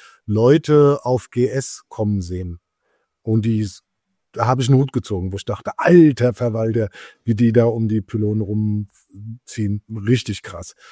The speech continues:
Und ich hab sehr kleine Frauen gesehen auf einer C B R sechshundert, neunhundert, was auch immer,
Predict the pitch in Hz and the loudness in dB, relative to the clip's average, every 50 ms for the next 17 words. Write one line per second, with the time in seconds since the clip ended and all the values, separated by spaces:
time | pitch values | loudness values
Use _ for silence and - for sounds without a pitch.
0 | - _ _ - 143 151 165 151 - 156 - 127 - - 151 160 165 - - 156 | -20 _ _ 4 4 4 4 4 2 2 0 0 2 4 4 4 4 2 0 0
1 | 139 139 151 156 - - - - - 120 135 156 160 160 147 135 117 120 95 92 | 2 2 2 0 -2 -4 -6 -4 0 2 4 4 4 2 2 0 0 -2 -2 -4
2 | 104 98 90 87 87 90 - _ _ _ _ _ _ _ _ _ - 117 117 120 | -6 -6 -6 -6 -8 -10 -12 _ _ _ _ _ _ _ _ _ -2 0 2 2
3 | 120 - - - - 110 110 107 107 101 - - - - 113 110 101 110 107 104 | 2 0 -2 -4 -4 -2 0 0 -2 -4 -6 -6 -2 0 2 2 2 2 0 -2
4 | 98 98 101 101 101 104 101 98 101 - - 107 98 - - - - 101 95 98 | -2 -4 -2 -2 0 0 0 -2 -4 -4 -2 -2 -4 -4 -4 -4 -2 0 0 2
5 | 98 95 92 - - - - - _ _ _ _ _ _ _ - 131 117 110 107 | 0 0 -2 -6 -12 -20 -20 -20 _ _ _ _ _ _ _ -8 -4 -2 0 2
6 | 110 117 113 113 110 104 104 107 101 101 98 95 _ - 104 104 - - 104 95 | 4 6 6 6 6 4 4 4 2 2 0 -2 _ -6 -6 -4 -4 -4 -4 -4
7 | - 98 98 98 98 | -4 -6 -4 -4 -4